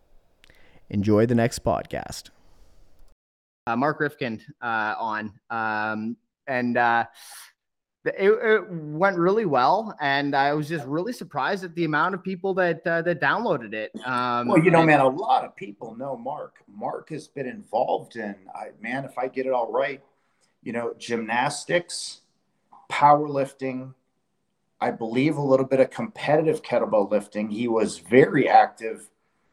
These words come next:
Speaker 2: in the kettlebell community for, like, since the beginning. He was one of the O Gs. I mean, like, M-,
Speaker 1: Absolutely.
Speaker 2: Mark goes all the way back to, he probably s-, told you, but I'm betting it's one of the first couple of events.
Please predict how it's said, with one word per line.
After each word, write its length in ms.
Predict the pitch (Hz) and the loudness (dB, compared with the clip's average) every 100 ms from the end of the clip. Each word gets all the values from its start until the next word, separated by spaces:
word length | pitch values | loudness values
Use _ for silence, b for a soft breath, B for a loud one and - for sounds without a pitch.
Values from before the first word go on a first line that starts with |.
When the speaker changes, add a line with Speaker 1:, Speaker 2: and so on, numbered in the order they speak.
| _ - | _ -6
Speaker 2:
in 120 | 107 | -4
the 80 | 107 | -4
kettlebell 460 | - 147 143 131 | 0 0 2 0
community 520 | - 113 127 175 139 113 | 0 -4 -4 -4 -6 -8
for, 240 | - 123 | -2 -2
like, 380 | 110 113 107 - - - _ _ _ | 0 -2 -2 -8 -20 -20 _ _ _
since 560 | - - 170 175 - - | -18 -4 -2 -2 -4 -8
the 120 | 135 | -8
beginning. 500 | 117 104 170 131 104 | -8 -2 -2 -2 -10
He 220 | - 170 | -8 -8
was 260 | 170 147 - | -4 -6 -2
one 180 | 143 | 0
of 60 | 127 | 0
the 100 | 107 | 2
O 160 | 131 131 | 4 2
Gs. 640 | - - - - - - _ _ _ _ _ - | 0 -8 -8 -12 -14 -14 _ _ _ _ _ -4
I 40 | |
mean, 220 | 123 139 127 | 0 2 4
like, 140 | 120 | 2
M-, 60 | 127 | 2
Speaker 1:
Absolutely. 320 | 123 123 110 | 2 2 0
Speaker 2:
Mark 440 | 117 131 - - - | 0 2 2 0 0
goes 280 | 156 139 | 2 2
all 280 | - 131 147 | 0 4 4
the 60 | 151 | 2
way 200 | 143 131 | -4 -4
back 380 | 113 107 113 - | 0 -2 -2 -14
to, 460 | - 127 117 110 - _ _ _ _ _ _ _ | -8 -8 -6 -10 -14 _ _ _ _ _ _ _
he 320 | - 135 147 | -16 -8 -4
probably 400 | 160 147 135 120 | -2 4 4 2
s-, 180 | 107 - - | -6 -12 -4
told 380 | 160 196 175 | 0 0 -2
you, 120 | 117 110 | -10 -4
but 140 | 120 | -2
I'm 120 | 120 | -2
betting 340 | 110 131 156 143 | -2 -2 -2 -10
it's 220 | - - | -12 -16
one 220 | 110 139 | -10 -8
of 80 | 165 | -6
the 100 | 110 | -8
first 520 | - 147 135 131 - | -8 -8 -6 -8 -12
couple 400 | - 143 139 117 | -8 -8 -6 -10
of 200 | 104 92 | -12 -14
events. 560 | 104 131 147 - - | -8 -8 -8 -16 -18